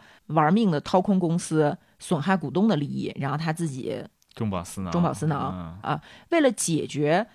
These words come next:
Speaker 1: 大公司C E O中饱私囊的行为呢，这些企业他们设计出的这个机制叫激励相容，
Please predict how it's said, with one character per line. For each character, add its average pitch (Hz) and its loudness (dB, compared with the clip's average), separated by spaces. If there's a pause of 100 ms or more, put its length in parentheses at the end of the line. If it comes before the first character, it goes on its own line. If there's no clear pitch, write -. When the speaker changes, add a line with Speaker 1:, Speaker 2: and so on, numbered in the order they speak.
(140)
Speaker 1:
大 240 2
公 185 2
司 175 -4
C 180 0
E 175 0
O 160 0
中 196 2
饱 170 2
私 175 -2
囊 139 -2
的 139 -2
行 147 -4
为 123 -6
呢， 135 -8 (380)
这 285 2
些 214 2
企 - -8
业 143 -2
他 170 -2
们 202 4
设 381 2
计 151 0
出 151 -6
的 139 -4
这 143 -4
个 135 -6
机 143 -6
制 135 -8
叫 143 -4
激 170 -4
励 170 -2
相 160 -2
容， 147 -2